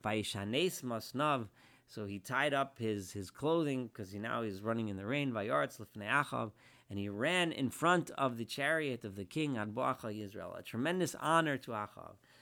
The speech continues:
So here Eliyahu is thinking, "I've brought the people back to God.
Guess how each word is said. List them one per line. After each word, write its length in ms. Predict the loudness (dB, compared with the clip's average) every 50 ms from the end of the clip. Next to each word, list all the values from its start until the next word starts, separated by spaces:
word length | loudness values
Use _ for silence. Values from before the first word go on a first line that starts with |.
| -20 _ _
So 140 | -6 -4 0
here 260 | 2 4 4 6 6
Eliyahu 580 | 6 4 4 4 4 4 4 4 4 2 0
is 100 | -2 -4
thinking, 440 | -4 -6 -6 -6 -6 -8 -8 -8 -10 -10 -16 -20 -20 _ -10
"I've 200 | -10 -8 0 4
brought 220 | 6 6 6 6 4
the 80 | -2
people 300 | -2 -4 -4 -4 -4 -6
back 300 | -4 -4 -4 -4 -4 -8 -12
to 60 | -14
God. 380 | -10 -8 -4 -4 -4 -4 -6